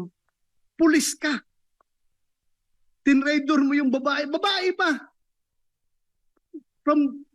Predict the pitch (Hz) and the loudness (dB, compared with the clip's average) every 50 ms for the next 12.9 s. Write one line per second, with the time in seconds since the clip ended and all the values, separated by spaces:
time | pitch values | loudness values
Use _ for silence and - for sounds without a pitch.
0 | _ - 208 254 311 320 330 302 - 294 277 269 277 277 330 349 359 311 214 185 | _ -4 -2 0 0 0 0 0 0 0 0 0 -2 -2 -2 -4 -4 -4 -4 -4
1 | 262 233 214 285 277 311 311 320 320 285 277 285 294 285 294 262 202 294 285 226 | -2 0 0 2 2 2 2 2 2 0 0 0 -2 -2 -2 0 0 -2 -2 -2
2 | 294 277 254 - - - 320 330 320 294 294 285 302 330 370 - - - - - | -2 -4 -4 -4 -4 -4 -2 -2 -2 -2 -4 -4 -4 -6 -8 -8 -12 -16 -20 -20
3 | - - - - 302 - 427 440 392 403 466 403 339 302 302 - 302 269 277 320 | -20 -10 -6 -4 -2 0 0 0 0 0 -2 -4 -6 -6 -6 -4 -2 0 0 2
4 | 370 349 - - 330 285 302 294 294 294 277 302 302 294 - 262 226 262 269 277 | 0 0 -2 -4 -4 -2 -2 0 0 0 0 0 0 -2 -2 -4 -4 -4 -4 -4
5 | 277 277 285 269 269 254 262 269 269 262 262 247 233 226 - _ _ _ _ _ | -4 -4 -4 -2 -2 -2 -2 -2 -2 -2 -4 -4 -6 -8 -12 _ _ _ _ _
6 | _ _ _ _ _ _ _ _ _ _ - 247 254 269 277 285 233 202 285 311 | _ _ _ _ _ _ _ _ _ _ -4 -2 -2 -2 -2 -2 -2 -2 -2 -2
7 | 330 285 240 202 165 - _ _ _ _ _ _ _ - - 427 415 - 453 339 | 0 -2 -2 -2 -6 -12 _ _ _ _ _ _ _ -8 -6 -4 -2 0 0 0
8 | - - _ _ _ _ _ _ _ _ _ _ _ _ _ _ _ _ _ _ | -2 -4 _ _ _ _ _ _ _ _ _ _ _ _ _ _ _ _ _ _
9 | _ _ _ _ _ _ _ _ _ _ _ _ - 220 285 339 339 277 - 302 | _ _ _ _ _ _ _ _ _ _ _ _ -4 -2 0 0 0 0 0 -2
10 | 302 302 254 294 339 311 262 320 359 339 392 466 _ _ _ _ _ _ _ _ | -2 -2 -4 -4 -6 -6 -6 -8 -12 -14 -14 -16 _ _ _ _ _ _ _ _
11 | _ _ _ _ _ - 320 311 - _ _ _ _ _ _ - 190 233 269 214 | _ _ _ _ _ -14 -14 -14 -14 _ _ _ _ _ _ 0 2 2 2 2
12 | 180 165 226 240 226 202 - - 262 254 269 277 262 254 262 262 254 | 0 0 0 -2 -2 -2 -4 0 2 2 2 2 2 0 -2 -2 -4